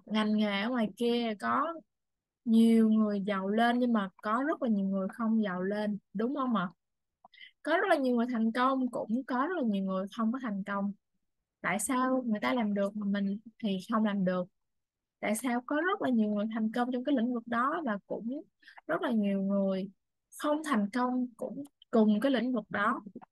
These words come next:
À, nên là có một số anh chị bảo là, à, cái ngành nghề đó của chị nó không có dễ, không có dễ làm này kia,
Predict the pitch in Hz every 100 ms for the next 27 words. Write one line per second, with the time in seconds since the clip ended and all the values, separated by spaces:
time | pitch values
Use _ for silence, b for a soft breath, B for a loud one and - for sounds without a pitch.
0 | _ _ _ - 196 180 185 226 214 247
1 | 240 - 269 247 - 226 - 220 269 226
2 | 175 - B B B - 196 180 175 233
3 | 254 294 359 370 370 - _ _ - 240
4 | 220 226 214 208 214 233 302 339 - _
5 | _ _ _ - _ _ _ _ - 254
6 | 247 175 233 320 262 277 302 214 156 208
7 | 262 359 302 262 320 247 247 269 208 196
8 | 190 190 - 240 247